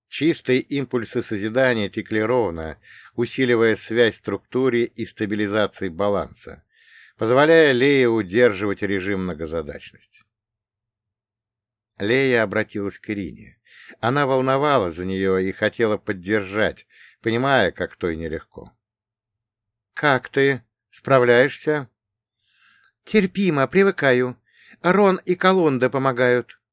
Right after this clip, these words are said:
ответила Ирина мысленно. Голос сознания прозвучал с легким напряжением. Разум все еще адаптировался к потокам родника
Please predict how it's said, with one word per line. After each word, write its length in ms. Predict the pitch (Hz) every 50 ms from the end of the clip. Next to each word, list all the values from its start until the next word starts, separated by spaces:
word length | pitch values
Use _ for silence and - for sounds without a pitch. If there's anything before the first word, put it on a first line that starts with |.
| _ _ _
ответила 580 | 104 98 - 98 101 95 - 101 95 92 92 92
Ирина 260 | 90 92 87 87 85
мысленно. 600 | 85 80 73 - - - 71 71 69 71 78 80 _ _ _ _ _ _ _ _ _ _ _ _ _ _ _ _ _ _ _ _ _ _ _ _ -
Голос 400 | 98 131 165 165 151 143 123 -
сознания 640 | - - 131 123 110 123 135 143 147 139 127 120 113
прозвучал 640 | 95 - 107 101 98 110 117 - - - 123 117 104
с 100 | - -
легким 380 | 123 117 110 - - 107 104
напряжением. 840 | 107 101 - 107 110 104 104 123 123 110 90 78 80 80 76 69 - _ _ _ _ _ - - - _
Разум 560 | 95 104 117 135 143 143 131 117 135 127 117
все 200 | - - - 123
еще 300 | 120 110 - - - 113
адаптировался 960 | - - 107 101 107 101 - _ - - 117 107 107 101 98 92 - - 95
к 140 | - - _
потокам 480 | - 101 - - 104 92 - - 95 95
родника 640 | 92 87 85 95 98 92 - - 78 - - -